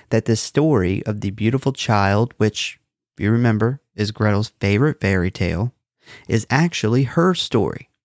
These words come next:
Hulda was the mother of the beautiful child, and when the child killed her husband, she grew to hate her and eventually sent her away.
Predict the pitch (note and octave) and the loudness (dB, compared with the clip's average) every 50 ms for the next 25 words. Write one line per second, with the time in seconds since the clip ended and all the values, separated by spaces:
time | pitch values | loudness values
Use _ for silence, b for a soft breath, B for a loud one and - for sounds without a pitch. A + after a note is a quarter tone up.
0 | _ _ _ _ _ _ B B B B B B B - - - - - D#3+ F#3 | _ _ _ _ _ _ B B B B B B B -20 -18 -6 -2 0 2 2
1 | G#3+ A#3 G#3+ F3+ B2+ F#2+ - - _ _ _ - C3 B2+ A#2+ A2+ B2 B2+ B2 A#2+ | 2 2 2 0 0 0 -2 -6 _ _ _ 0 0 0 0 2 2 2 4 4
2 | A#2+ A#2 A2 G2 G2 F2+ F2+ - _ - A#2 G#2+ A2 F#2 - G#2+ A2 A2 G#2 F#2 | 4 4 2 2 0 -2 -2 -4 _ -4 -4 -2 -2 -4 -2 0 2 2 2 0
3 | - G2+ G2+ - - - F#2+ F#2+ F#2+ G2 G#2+ A#2+ - b b b b b b A#2 | 0 -2 -2 -2 -2 0 0 2 2 2 0 0 -2 b b b b b b 0
4 | A#2 B2+ C3+ C3+ B2+ A#2+ - - - - - C#3 D3+ E3 E3+ D#3 B2 A2+ A2 - | 2 4 4 4 2 0 -2 -6 -10 -6 -2 0 2 2 4 4 4 2 2 0
5 | - - B2 A#2+ C#3+ D3 C#3+ D3+ D#3 C#3+ A#2+ A2+ A2+ A2 A2 - - A2 A2 A2+ | -2 0 0 2 2 4 2 2 2 2 0 0 0 0 0 0 0 0 2 0
6 | A#2+ - _ _ _ - - - G#2+ G#2+ - - A2+ A#2 B2+ B2+ - B2 A2+ - | -2 -4 _ _ _ -10 -6 -6 -6 -4 0 2 4 4 4 2 0 -2 -2 0
7 | - G#2+ G#2 G2+ G2+ G2+ G2+ G2+ G#2 G#2 G#2 _ _ - A2+ A2+ G#2+ G2 G2+ A2+ | 0 0 0 0 0 -2 -2 0 0 -2 -4 _ _ -4 0 0 0 0 0 0
8 | G#2 G2 F#2+ - - G2 G2+ G2 G2 - - - F#2 - - - F#2 F2 - G2+ | 0 0 0 0 0 0 0 0 -2 -2 -4 -4 -4 -4 -4 -6 -4 -4 -2 -4
9 | G#2 G#2 A#2 A#2+ B2+ A#2+ G#2 - - | -4 0 2 2 2 2 2 -2 -4